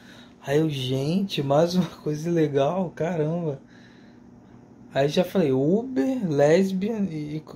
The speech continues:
e Airbnb." Aí eu falei assim, "Ai, meu Deus, será que" <laughs> vou, vou dar mais uma mancada, ele vai achar que tá, que tá fazendo tudo ilegal aqui. Aí eu falei, "Ai, meu Deus."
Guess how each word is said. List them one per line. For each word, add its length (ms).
e 360
Airbnb." 840
Aí 180
eu 100
falei 300
assim, 180
"Ai, 120
meu 180
Deus, 600
será 480
que" 200
<laughs> 480
vou, 100
vou 100
dar 220
mais 220
uma 200
mancada, 680
ele 100
vai 220
achar 440
que 120
tá, 280
que 120
tá 180
fazendo 680
tudo 240
ilegal 600
aqui. 300
Aí 120
eu 60
falei, 320
"Ai, 180
meu 200
Deus." 440